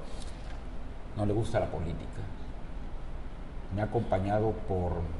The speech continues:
solidaridad. Detesta la política, en el sentido que dice que no hay claridad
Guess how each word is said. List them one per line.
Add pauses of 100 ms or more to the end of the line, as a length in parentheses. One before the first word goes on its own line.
(320)
solidaridad. (2000)
Detesta
la
política, (400)
en
el
sentido (1200)
que
dice
que
no
hay
claridad